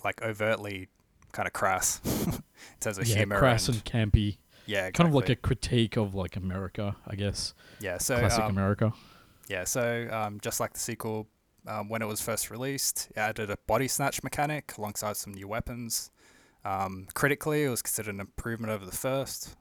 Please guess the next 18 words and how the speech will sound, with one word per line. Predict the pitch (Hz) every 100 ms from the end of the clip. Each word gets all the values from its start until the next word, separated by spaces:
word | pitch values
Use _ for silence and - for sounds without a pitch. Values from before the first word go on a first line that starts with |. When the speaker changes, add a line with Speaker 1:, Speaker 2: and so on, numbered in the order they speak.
| _
Speaker 1:
So, | - 104 104 101
um, | 101 101 101 -
yeah, | 156 127
if | 101 -
you're |
into | 104 -
the | 104
first, | 139 131 127 - 110
you'll | 104
probably | 104 101
like | 95 98 -
this | - -
one. | 90 92 - - - -
So | - 113
it's | 104 -
set | - 113 -
for | - 113 107 104
Speaker 2:
Hmm. | 101